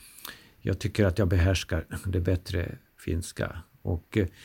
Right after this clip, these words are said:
när vi gör intervjuer så, så får jag ibland klagomål över att varför intervjuar jag president Sauli Niinistö på finska.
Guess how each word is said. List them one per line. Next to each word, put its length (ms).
när 100
vi 60
gör 160
intervjuer 640
så, 300
så 440
får 260
jag 80
ibland 280
klagomål 500
över 240
att 180
varför 360
intervjuar 560
jag 240
president 640
Sauli 440
Niinistö 460
på 140
finska. 580